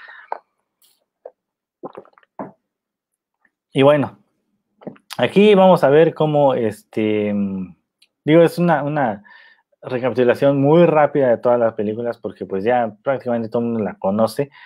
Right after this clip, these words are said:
A algunos no les gusta por los temas que tocan, o, o no sé, ¿no? Muchas cosas. Déjenles pongo la portada para que no me estén viendo a mí, estén viendo mejor la portada. <laughs> Eh, pero por eso les digo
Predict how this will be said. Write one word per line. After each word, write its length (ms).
A 60
algunos 300
no 140
les 160
gusta 480
por 180
los 200
temas 240
que 140
tocan, 580
o, 60
o 640
no 120
sé, 280
¿no? 220
Muchas 320
cosas. 460
Déjenles 300
pongo 160
la 160
portada 420
para 160
que 80
no 60
me 80
estén 220
viendo 240
a 20
mí, 200
estén 240
viendo 180
mejor 240
la 80
portada. 480
<laughs> 640
Eh, 800
pero 540
por 140
eso 160
les 240
digo 500